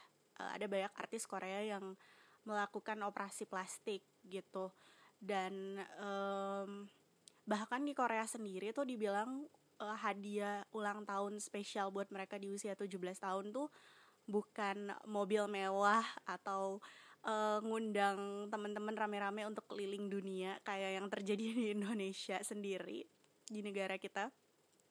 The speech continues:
Tapi di Korea sendiri di usia tujuh belas tahun, special birthday gift mereka adalah melakukan operasi plastik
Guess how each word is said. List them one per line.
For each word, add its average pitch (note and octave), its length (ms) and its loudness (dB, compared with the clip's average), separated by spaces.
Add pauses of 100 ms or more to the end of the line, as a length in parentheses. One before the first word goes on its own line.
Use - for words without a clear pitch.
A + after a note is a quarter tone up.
(220)
Tapi C#4 560 0
di A#3 80 -6
Korea G3 320 4
sendiri G#3 560 -2
di A3+ 160 -6
usia G#3 240 -2
tujuh G3 240 -4
belas F#3+ 160 -2
tahun, G3 240 -2 (1040)
special A3 640 2
birthday G#3 360 4
gift G#3 200 0
mereka G#3+ 320 -2
adalah G3+ 280 -2 (1040)
melakukan G#3+ 440 -2
operasi F#3+ 360 -6
plastik F3+ 480 -6